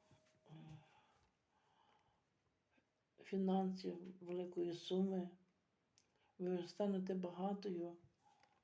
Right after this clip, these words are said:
Хтось отримає документи на спадщину. І ви будете задоволені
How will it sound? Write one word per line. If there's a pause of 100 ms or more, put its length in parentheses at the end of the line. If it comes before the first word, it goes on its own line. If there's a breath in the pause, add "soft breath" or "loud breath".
(840 soft breath)
Хтось
отримає (3250)
документи
на
спадщину. (2500 soft breath)
І
ви
будете
задоволені